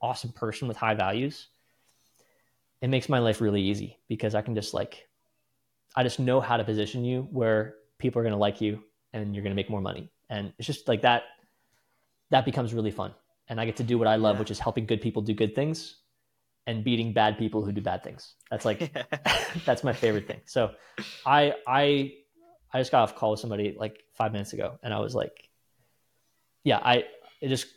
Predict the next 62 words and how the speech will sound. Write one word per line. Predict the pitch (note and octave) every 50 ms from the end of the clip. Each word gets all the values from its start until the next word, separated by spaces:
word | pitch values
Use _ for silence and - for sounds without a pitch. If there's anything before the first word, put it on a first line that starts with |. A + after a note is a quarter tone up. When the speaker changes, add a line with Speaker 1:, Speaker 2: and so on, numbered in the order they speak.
| - - _ _ _
Speaker 1:
fresh | _ - - - C#3+ A#2+ - - -
perspective | C#3+ - - A2+ - - G#2+
of, | A2+ G2
like, | - - - -
"Man, | D3 C#3 - -
I | - D3+
love | C#3 B2+ B2 A#2 A2+ A2 A2+
that | F#2
I | G#2
get | A2 G#2+ -
to | -
do | A2+ G#2+ G#2
this. | - - - - - - _ -
I |
love | A#2+ A#2+ B2 C3
that | C3
I | B2+
get | B2 A2+ -
to | -
work | G#2+ G#2 A2 G#2+ G#2+ -
with," | G#2+ G2+ G2+ - - -
I, | B2 A2+ - -
I |
was | A#2+ A#2 A2+ A#2
working | A2 - A#2
with, | A2 - -
I'm | A#2
working | A#2 A2+ A2+ A2+
with | A2 G#2+
this | -
woman | A#2+ A2 G#2+ G#2+
named | G#2 G2+ G2+
Pam, | - - G#2+ G#2 G#2 G#2
and | G#2 G#2+
she | - A2 G#2+
does | G#2+ G#2+ G#2+ - - - _ _ _ _ _ _ _ _
leadership | C#3+ C#3 C#3 C3 D3 C#3
coaching, | - C#3 C3 C3 - B2+ B2 A2+
but | G#2 G2 - - - _ _ _ _
she | - - - G#3
has, | F#3+ D#3+ C#3+ - -
has | - - C#3
an | A#2+
incredible | G2+ G2 - - A2 G#2+ G#2+ G2+
story, | - - - G#2 G2+ G2+ G2+ G2+ G#2 G#2
and | A2+ A2+ B2 - - - - - - - - - - - - - - - - -
her | C3+
product | B2+ - B2+ B2 A#2+ A#2 -
is | A2+ G#2 -
really | A2+ G#2 A2
great, | G#2+ - G#2 G2+ G#2
and | A2+ A2
her, | A2+ -
what | B2 A#2+ -
she, | - - C3 A#2+ - - -
what | C3 A#2+
she | - - A#2+
does | A2 G#2 G#2
for | - - A2+
people | - - G#2+ G#2+ A2 G#2
is | G#2 -
just | A2 - - -